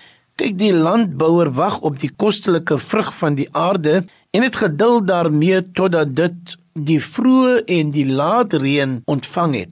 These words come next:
Julle weet ook, geduldig moet ons wees. Versterk julle harte, want die wederkoms van die Here is naby." Nou, apostel Jakobus, die broer van Jesus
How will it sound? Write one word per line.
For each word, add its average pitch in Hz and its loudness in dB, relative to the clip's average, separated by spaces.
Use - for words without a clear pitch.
Julle 170 0
weet 170 0
ook, 170 -2
geduldig 170 0
moet 156 -2
ons 156 -2
wees. 185 -2
Versterk - -4
julle 151 2
harte, 127 -2
want 147 -2
die 135 -2
wederkoms 160 -4
van 127 -4
die 117 -6
Here 117 -4
is - -6
naby." 110 -6
Nou, - -2
apostel 185 0
Jakobus, 165 -2
die 147 -2
broer 165 2
van 165 -2
Jesus 170 -2